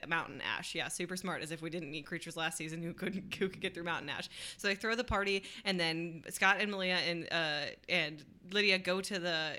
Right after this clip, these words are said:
nursing home, and they meet, uh, Elias, and he has really bad dementia, and then he kind of sort of comes to and is really, really mean, and they're like,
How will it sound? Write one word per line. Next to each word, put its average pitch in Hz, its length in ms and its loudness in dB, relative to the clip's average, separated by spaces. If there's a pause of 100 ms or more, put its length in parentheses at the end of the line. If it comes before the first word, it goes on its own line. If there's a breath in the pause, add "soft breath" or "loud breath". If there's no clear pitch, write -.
(100)
nursing 202 300 -2
home, 202 240 2
and 170 100 0
they 165 80 2
meet, 175 320 -4
uh, 170 220 4 (120)
Elias, 185 400 2
and 170 140 -2
he 175 160 -2
has 156 260 -2
really 185 140 0
bad 185 140 2
dementia, 175 380 0
and 156 120 -2
then 165 160 -2 (240 loud breath)
he 165 80 -14
kind 185 100 4
of 151 60 -2
sort 190 200 2
of 190 80 -2
comes 185 280 0
to 180 220 0
and 160 100 -2
is 156 100 -6
really, 190 300 2
really 175 220 0
mean, 170 180 0
and 160 80 -2
they're 160 100 -2
like, 156 140 -4